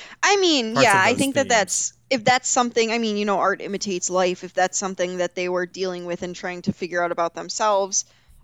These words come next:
Speaker 1: I don't
Speaker 2: Uh-huh.
Speaker 1: think it would be surprising at all that there are things alluding to that in the movie,
Speaker 2: Yeah.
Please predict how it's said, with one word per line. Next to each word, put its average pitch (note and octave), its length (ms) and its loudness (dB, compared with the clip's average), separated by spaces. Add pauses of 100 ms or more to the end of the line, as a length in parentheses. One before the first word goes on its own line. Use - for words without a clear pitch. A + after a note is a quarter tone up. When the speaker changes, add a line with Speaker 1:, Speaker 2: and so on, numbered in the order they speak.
Speaker 1:
I G#3+ 120 4
don't E4+ 80 2
Speaker 2:
Uh-huh. A#4 80 -6
Speaker 1:
think A3 160 -2
it G3+ 40 2
would G3+ 140 2
be A3 80 0
surprising B3+ 480 0
at D#4 60 0
all B3 280 6
that F#3+ 220 2
there G3+ 180 0
are F#3+ 40 0
things F#3+ 560 -4 (920)
alluding G3+ 540 2
to G3 120 -4
that E3+ 340 0 (160)
in G3+ 140 0
the F#3+ 60 2
movie, F3 260 -4
Speaker 2:
Yeah. G#2 240 -2